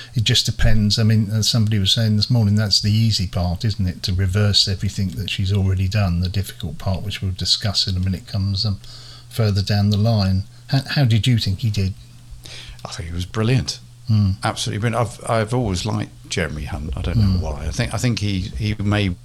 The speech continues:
Speaker 2: well be one of the best prime ministers we've never had. But, uh, I suppose you've got to put to one side his, uh, leadership campaign for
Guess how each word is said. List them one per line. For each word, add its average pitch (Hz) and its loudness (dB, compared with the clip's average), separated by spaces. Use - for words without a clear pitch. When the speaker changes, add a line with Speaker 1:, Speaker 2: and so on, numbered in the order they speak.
Speaker 2:
well 92 2
be 80 -4
one 90 0
of 82 -4
the 85 -2
best - -2
prime 85 -2
ministers - 0
we've 90 0
never 92 0
had. 85 -2
But, - -8
uh, 85 -4
I 104 2
suppose 131 4
you've 107 0
got 127 2
to 104 -2
put - -6
to 104 -4
one 92 2
side 90 0
his, - -4
uh, 82 -4
leadership 90 -2
campaign 78 -4
for 78 -6